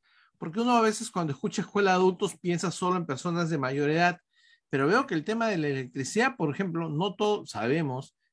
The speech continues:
que no todos los jóvenes planean ir a una universidad, ir por un bachillerato.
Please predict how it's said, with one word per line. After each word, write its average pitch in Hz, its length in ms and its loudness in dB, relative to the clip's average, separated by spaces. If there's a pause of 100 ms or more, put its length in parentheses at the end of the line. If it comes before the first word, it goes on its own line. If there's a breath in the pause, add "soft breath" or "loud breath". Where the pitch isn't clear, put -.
(100)
que 127 100 -6
no 151 180 -2
todos 175 220 2
los 151 140 2
jóvenes 175 380 0
planean 147 480 -2
ir 156 180 0
a 151 60 4
una 156 240 0
universidad, 139 800 2
ir 165 220 4
por 135 160 -4
un 151 140 -2
bachillerato. 147 920 0